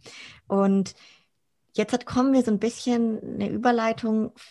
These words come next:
vom, vom Hobby zum erfüllten Leben. Also es geht schon wieder so ein bisschen Richtung Sport jetzt. Ähm, und zwar, ja, den Erfolgs-, oder die Erfolgsfaktoren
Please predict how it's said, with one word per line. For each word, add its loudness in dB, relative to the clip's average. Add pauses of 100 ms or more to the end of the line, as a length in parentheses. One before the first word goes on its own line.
(160)
vom, 0
vom -4
Hobby -2
zum -6
erfüllten -6
Leben. -2
Also -6
es -8
geht -4
schon -2
wieder 0
so -4
ein -2
bisschen -6
Richtung -4
Sport 0
jetzt. -8 (560)
Ähm, 2
und -2
zwar, 0 (240)
ja, 0
den -4
Erfolgs-, 0
oder -2
die -4
Erfolgsfaktoren 0